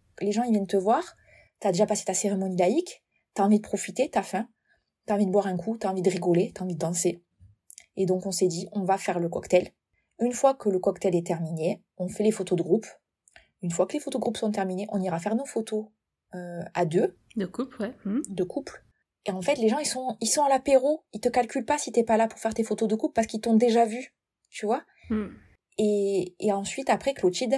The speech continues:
Speaker 1: elle s'est occupée de faire entrer tout ce joli monde dans la salle.
Speaker 2: Très bien.
Speaker 1: Ils
Speaker 2: Pendant
Speaker 1: se
Speaker 2: que
Speaker 1: sont
Speaker 2: vous, vous
Speaker 1: installés.
Speaker 2: étiez, euh, à votre séance.
Speaker 1: Voilà. Et là, c'est fluide, tu vois. Là, ça passe tout seul.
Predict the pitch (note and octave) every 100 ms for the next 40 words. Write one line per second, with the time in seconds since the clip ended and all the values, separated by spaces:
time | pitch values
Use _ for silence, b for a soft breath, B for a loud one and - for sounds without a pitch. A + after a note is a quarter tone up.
0 | - F#3+ F#3 - G#3+ G#3 F#3 F#3 C4+ C4+
1 | F3 G3 F#3 E3+ E3+ A3 - _ - C4+
2 | B3 A3 G3+ F#3+ F#3+ F#3+ E3+ F3 A3+ D#3+
3 | D3 D#3 A#3+ - _ _ _ _ - -
4 | G#3 F3+ F#3+ - F#3+ G3 F3 G#3 G#3+ F#3
5 | F3+ E3+ F#3 G3+ F#3+ E3+ E3 - F3 F3
6 | F3+ D#3+ - - - _ _ _ - -
7 | D#3+ - - _ _ - A3 B3+ A3+ -
8 | A3 F3 E3+ - _ - F#3+ A3+ _ _
9 | _ _ - A3 G#3+ F3 G#3 - - G3